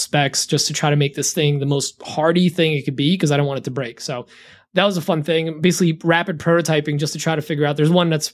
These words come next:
wrapping up right now. So when we finish, I'm gonna go grab, test it out. If it's good, I'm just gonna put that into production 'cause I gotta get these things out, um, 'cause the shop's popping off and, uh, it's going into the busy season. And, uh, yeah,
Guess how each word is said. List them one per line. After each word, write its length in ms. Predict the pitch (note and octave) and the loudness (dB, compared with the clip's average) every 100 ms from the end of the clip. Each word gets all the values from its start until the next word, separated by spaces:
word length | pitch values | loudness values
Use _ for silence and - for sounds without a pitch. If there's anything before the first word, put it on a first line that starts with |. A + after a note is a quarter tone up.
| - | -2
wrapping 300 | D#3 D3+ D#3 | 0 2 0
up 140 | C#3+ | 0
right 200 | D3+ C#3 | 0 0
now. 340 | D#3 E3+ D3+ C3+ | 0 0 0 -2
So 160 | - | -4
when 80 | C#3 | -2
we 100 | C#3+ | -2
finish, 360 | C3+ D#3 C#3+ D3+ | -2 0 0 -2
I'm 80 | |
gonna 120 | C#3 C3+ | -4 -4
go 140 | C3+ | -4
grab, 380 | C3 C#3+ C#3 C3+ - - - | -2 0 0 -4 -12 -20 -4
test 280 | D#3 D3 - | -2 0 2
it 60 | |
out. 280 | C#3 C3+ - | 2 2 -2
If 100 | - | -6
it's 120 | D3 - | -4 0
good, 280 | E3+ D#3 | 2 2
I'm 120 | D3 C3 | 0 -2
just 180 | C#3+ - | -6 -2
gonna 160 | C#3 | -2
put 160 | B2+ C#3+ | 0 0
that 120 | C#3 | 0
into 140 | C3+ | -2
production 520 | B2 - C#3 - C3 B2+ - - _ | -2 0 2 0 -2 -6 -12 -20 _
'cause 140 | D#3 | 0
I 60 | C#3+ | 2
gotta 200 | C#3+ D3 | 2 4
get 140 | C#3 | 2
these 180 | C#3 B2+ | 0 -4
things 240 | - B2+ G#2+ - | -4 -4 -6 -4
out, 280 | C3+ C3+ _ - | -2 -4 _ -8
um, 360 | B2+ B2 A#2+ A#2 - - - - | -4 -4 -8 -12 -18 -20 -20 -2
'cause 160 | D3 | 0
the 60 | D3 | 2
shop's 260 | D3+ G#3 - | 2 0 0
popping 280 | G#3+ G#3 | -2 2
off 240 | A#3+ B3+ - | 2 0 -4
and, 280 | D#3+ D#3+ D#3+ | -6 -4 -2
uh, 200 | D#3+ D#3+ | 0 -2
it's 240 | D#3 E3 - | -4 -6 -4
going 280 | G#3+ A3 C4 | 0 2 2
into 140 | C4 | 2
the 80 | A3 | 2
busy 280 | F#3 A3+ A3+ | 2 2 0
season. 500 | - D#3 D#3 G3 G3+ _ _ _ _ _ _ | 0 0 2 0 -2 _ _ _ _ _ _
And, 500 | E3+ E3 E3+ E3 E3 | 0 2 4 4 4
uh, 280 | D#3+ D#3+ E3 | 2 0 -2
yeah, 280 | E3 G#3 G3 | 0 0 0